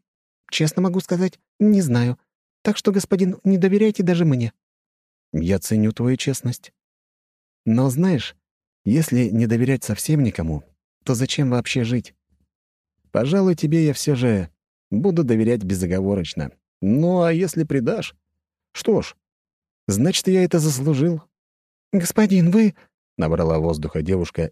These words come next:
и резко развернулась, продолжив куда тише. «Дурак, вот вы кто!» Машина сдвинулась с места, а я лишь довольно улыбнулся.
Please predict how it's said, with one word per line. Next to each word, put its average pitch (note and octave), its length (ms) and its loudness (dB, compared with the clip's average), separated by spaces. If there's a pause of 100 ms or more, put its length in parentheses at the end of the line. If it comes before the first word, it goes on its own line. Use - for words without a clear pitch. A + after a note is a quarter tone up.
и A2+ 100 -2
резко G#2 280 -2
развернулась, F#2 560 -2
продолжив E2 500 -4
куда E2 220 -4
тише. - 340 -8 (380)
«Дурак, G#3 500 0
вот G3+ 240 0
вы C3 80 -6
кто!» - 220 -6 (1400)
Машина F#2 420 0
сдвинулась E2 500 -2
с - 100 -8
места, F#2+ 460 -4 (380)
а E2 140 -2
я A2 200 2
лишь G#2 200 0
довольно E2+ 440 -2
улыбнулся. C#2 760 -6